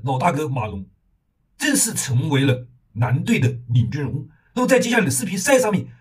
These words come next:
当国乒男队遭遇困境的时候，那么樊振东就有信心站出来啊，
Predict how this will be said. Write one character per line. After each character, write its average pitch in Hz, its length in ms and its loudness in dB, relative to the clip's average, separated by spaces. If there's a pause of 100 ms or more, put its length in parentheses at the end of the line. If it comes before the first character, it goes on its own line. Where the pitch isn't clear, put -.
(120)
当 254 180 4
国 - 120 -8
乒 220 180 0
男 127 240 2
队 - 320 -2
遭 208 220 -2
遇 - 20 -4
困 285 240 0
境 202 100 2
的 143 60 2
时 123 140 -2
候， 127 200 0 (200)
那 208 180 4
么 - 300 2
樊 147 160 -6
振 190 100 -2
东 180 240 4 (220)
就 226 140 -4
有 135 60 2
信 226 280 0
心 175 200 0
站 247 160 2
出 - 140 -2
来 104 80 -2
啊， 92 160 -10